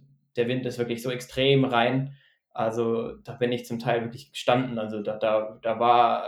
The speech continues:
es ist so wie so einem Albtraum gewesen, wo man gegen den Wind ankämpft und, und man steht einfach.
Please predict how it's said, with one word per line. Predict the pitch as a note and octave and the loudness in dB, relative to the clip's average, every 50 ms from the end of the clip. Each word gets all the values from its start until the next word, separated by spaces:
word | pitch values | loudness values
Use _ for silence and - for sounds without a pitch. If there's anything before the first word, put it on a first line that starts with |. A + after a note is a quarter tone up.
| - D2+ E2 - - | -8 -10 -12 -14 -14
es | A#2 - - | -12 -12 -10
ist | A#2 - - | -10 -8 -6
so | B2+ B2 | -4 -4
wie | B2+ | -2
so | A#2 B2 | -2 -2
einem | A#2+ A#2+ | 0 0
Albtraum | A2+ A#2 B2+ C#3 C#3 C#3 - A#2+ A#2 A2+ A#2 | 0 2 2 2 2 0 0 0 0 0 0
gewesen, | A#2 A2+ A#2 A#2 A#2 A#2+ B2+ A#2+ - - - - _ _ | 0 0 0 0 0 -2 -4 -8 -10 -16 -20 -20 _ _
wo | - B2 | -6 -4
man | A#2+ A#2+ | -4 -4
gegen | A#2+ B2 A#2+ | -4 -4 -4
den | A#2+ A#2+ A#2 | -2 -2 0
Wind | A#2+ C3 C#3 C#3 C#3 | 0 0 0 0 -2
ankämpft | B2 A#2 A#2+ A#2 - - A#2+ C3 C3+ C3 C3+ - - | -4 -6 -8 -6 -4 -2 -2 0 0 -2 -4 -6 -6
und, | B2+ B2 B2 A#2+ A#2+ A#2 | -4 -4 -4 -4 -6 -8
und | - A#2+ A#2 A2+ A2+ - | -8 -8 -8 -8 -6 -4
man | A2+ A2 A2 | -4 -4 -4
steht | - - - C3+ D3 D3 - | -4 0 4 4 4 4 2
einfach. | - A2+ A2 A2+ - - B2+ C3 C3 - - | 0 -2 -4 -2 -2 0 0 0 -2 -4 -10